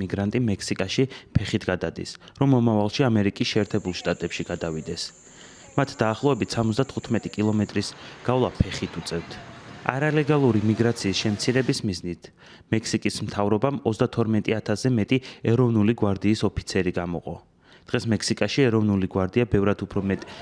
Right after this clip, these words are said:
მიგრანტს აკავებს, ვიდრე კრიმინალს. თუმცა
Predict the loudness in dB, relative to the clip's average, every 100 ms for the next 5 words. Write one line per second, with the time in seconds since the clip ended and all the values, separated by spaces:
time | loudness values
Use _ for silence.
0 | -4 -2 2 2 2 -2 0 2 2 0
1 | -8 -10 -2 -2 2 0 0 -2 -2 -6
2 | -8 -10 -16 -18 -18 -18 -18 -6 -2 2